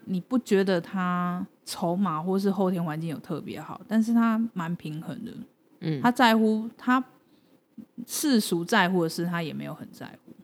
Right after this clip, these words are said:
Speaker 2: 嗯。
Speaker 1: 那一种人，我就觉得不知道为什么，即使他生活不能说是非常好，但他就是看起来顺顺的。
Speaker 2: 对啊。
Speaker 1: 也是有这样的。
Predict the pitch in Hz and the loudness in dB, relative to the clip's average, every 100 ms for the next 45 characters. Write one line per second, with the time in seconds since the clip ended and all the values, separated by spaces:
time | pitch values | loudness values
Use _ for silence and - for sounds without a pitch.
0 | _ 175 160 131 156 _ - 247 262 202 | _ -2 -2 -4 -10 _ 0 4 6 4
1 | 156 151 151 190 190 165 160 _ 214 214 | 0 -8 -4 -4 -2 -4 -8 _ -2 0
2 | 208 190 139 139 156 180 190 165 180 170 | 0 -2 -8 -10 -8 -6 -4 -4 -4 -4
3 | 175 - - - - 185 185 156 175 160 | -6 -12 -20 -12 -2 2 2 0 -4 -4
4 | 160 156 170 156 151 156 147 170 175 180 | -6 -6 -6 -8 -8 -8 -8 -8 -6 -6
5 | 180 170 185 190 - 254 - - 165 156 | -6 -6 -8 -8 -2 -2 -2 -4 -6 -6
6 | 139 - - - _ _ _ _ _ 160 | -10 -12 -16 -20 _ _ _ _ _ -4
7 | 139 - 180 _ _ _ 151 147 185 151 | -4 -8 -16 _ _ _ -16 -8 -6 -6
8 | 117 - - 151 143 - | -6 -12 -14 -12 -12 -14